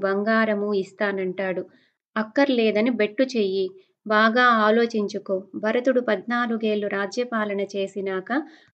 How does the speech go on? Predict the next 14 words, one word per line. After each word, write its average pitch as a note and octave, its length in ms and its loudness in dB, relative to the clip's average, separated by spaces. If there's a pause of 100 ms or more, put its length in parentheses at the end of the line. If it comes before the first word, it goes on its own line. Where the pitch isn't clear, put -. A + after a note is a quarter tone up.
(220)
అతన్ని B3 500 2
ఎవరూ A3 340 4
రాజ్యాధికారం A3+ 1080 0
నుంచి G#3+ 280 -4
కదిలించలేరు G#3+ 1040 -2
అన్నది G#3 360 0
మందర. G3+ 400 -2 (520)
ఆ A#3 140 4
శంబరాసురుడి B3+ 840 0
కన్నా G#3+ 400 -2
నీకెక్కువ A#3 640 0
తంత్రాలు G#3 540 -4
తెలుసు G#3 340 -8
కదే G3+ 380 -2